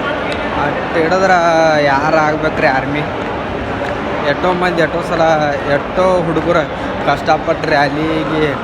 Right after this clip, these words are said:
ರನ್ನಿಂಗ್ ಪ್ರಾಕ್ಟೀಸ್ ಮಾಡಿ ತೂಕ ಇಳಿಸಿ ಎಲ್ಲ ಮಾಡಿರ್ತಾರೋ, ಆದ್ರೆ ಇಲ್ಲಿ ಮೂರ ಮಂದಿ ನಾಲ್ಕು ಮಂದಿನ ಹಿಡಿದ್ರೆ ಏನು ಪ್ರಯೋಜನ ಆಗಲ್ಲ. ಇನ್ನೊಂದು ಚೂರು ಜಾಸ್ತಿ ಮಾಡ್ಬೇಕ್ರಿ ಹಿಡಿಯೋರು. ಬರ್ರಿ, ಮುಂದೆ ಏನೇನು ಆಕೈತೆ ಎಲ್ಲ ಅಪ್ಡೇಟ್ ಕೊಡ್ತೀನಿ.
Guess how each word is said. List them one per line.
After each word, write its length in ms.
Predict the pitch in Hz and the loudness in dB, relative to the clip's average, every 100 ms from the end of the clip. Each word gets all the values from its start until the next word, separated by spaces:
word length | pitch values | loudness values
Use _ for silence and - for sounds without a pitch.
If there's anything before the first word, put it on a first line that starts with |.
| - - 151 | -6 -4 0
ರನ್ನಿಂಗ್ 300 | 147 165 160 | 0 0 0
ಪ್ರಾಕ್ಟೀಸ್ 340 | 151 147 165 160 170 | -2 -2 -4 -2 0
ಮಾಡಿ 200 | 165 160 156 | 0 0 -4
ತೂಕ 180 | 139 160 160 | -2 2 2
ಇಳಿಸಿ 180 | 160 139 | 0 -2
ಎಲ್ಲ 100 | 139 156 | -2 0
ಮಾಡಿರ್ತಾರೋ, 460 | 160 160 143 147 156 185 - - - - 139 | 0 -2 -2 -2 -2 -4 -6 -6 -6 -6 -4
ಆದ್ರೆ 220 | 143 143 143 143 | -2 0 0 0
ಇಲ್ಲಿ 180 | 139 135 127 120 135 | -2 -2 -2 -2 0
ಮೂರ 180 | 147 156 160 160 | 4 4 4 2
ಮಂದಿ 260 | 156 151 160 151 | 2 4 4 4
ನಾಲ್ಕು 260 | 135 131 147 | 2 4 4
ಮಂದಿನ 260 | 147 147 143 | 4 4 4
ಹಿಡಿದ್ರೆ 280 | 139 139 135 131 - - - - - 139 | 4 2 2 0 -6 -8 -8 -6 0 2
ಏನು 140 | 143 135 | 4 2
ಪ್ರಯೋಜನ 340 | 135 135 131 131 | 2 2 2 2
ಆಗಲ್ಲ. 320 | 120 123 120 110 - - - - - - - - - - - 165 | 2 0 0 -2 -8 -8 -8 -8 -8 -8 -8 -8 -8 -8 -4 2
ಇನ್ನೊಂದು 260 | 170 180 185 | 4 4 4
ಚೂರು 160 | 196 156 | 4 4
ಜಾಸ್ತಿ 240 | 135 - 160 | 2 2 2
ಮಾಡ್ಬೇಕ್ರಿ 380 | 139 131 127 127 120 | 4 2 0 0 0
ಹಿಡಿಯೋರು. 300 | 123 120 - - - - - - - - - - - - - 135 | 0 0 -2 -6 -6 -8 -8 -8 -8 -8 -8 -8 -8 -8 -4 2
ಬರ್ರಿ, 200 | 143 127 - - 139 | 2 2 -8 -2 0
ಮುಂದೆ 220 | 139 135 127 | 2 2 2
ಏನೇನು 240 | 131 135 | 2 0
ಆಕೈತೆ 260 | 123 131 131 | 2 0 2
ಎಲ್ಲ 120 | 127 127 | 2 2
ಅಪ್ಡೇಟ್ 240 | 131 127 120 | 0 -2 -2
ಕೊಡ್ತೀನಿ. 280 | 117 123 | -4 -6